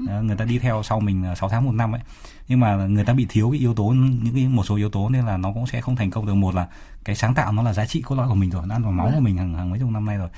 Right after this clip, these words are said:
Speaker 1: Thứ hai nữa là khi mà làm ấy thì Atosa cũng rất tự hào là có cái lực lượng mà, ờ, cán bộ nhân viên ấy,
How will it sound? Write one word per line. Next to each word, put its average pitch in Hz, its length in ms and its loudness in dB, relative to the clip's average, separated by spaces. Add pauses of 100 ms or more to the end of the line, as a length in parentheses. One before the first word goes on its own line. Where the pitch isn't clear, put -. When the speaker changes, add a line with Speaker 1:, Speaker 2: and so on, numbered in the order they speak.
(240)
Speaker 1:
Thứ 127 120 0
hai 143 220 4
nữa 135 180 2
là 110 220 0
khi 127 240 -2
mà 95 420 -2
làm 95 240 0
ấy 113 60 -2
thì 110 100 -4
Atosa 107 340 -2
cũng 104 140 -4
rất 151 120 0
tự 135 100 -2
hào 92 200 0
là 82 60 -8
có 95 120 -4
cái 113 100 -2
lực 127 180 -2
lượng 101 220 -4
mà, 87 140 -4 (160)
ờ, 87 240 -4 (120)
cán 104 120 0
bộ 123 60 2
nhân 113 200 2
viên 123 160 2
ấy, 127 100 -4